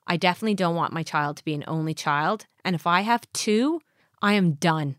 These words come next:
If I have two babies, that's it. I'm done. And I can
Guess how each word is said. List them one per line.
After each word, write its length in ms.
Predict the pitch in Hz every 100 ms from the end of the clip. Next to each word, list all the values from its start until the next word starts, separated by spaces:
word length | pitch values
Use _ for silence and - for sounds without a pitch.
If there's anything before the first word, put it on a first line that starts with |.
| _ _ _ _ - _
If 140 | 185 185
I 120 | 190
have 240 | 240 254
two 240 | - - 220
babies, 440 | 190 185 220 214
that's 340 | - 185 - -
it. 180 | 190 -
I'm 260 | 190 190 185
done. 260 | 180 165
And 140 | - 175
I 200 | 170 180
can 220 | 214 214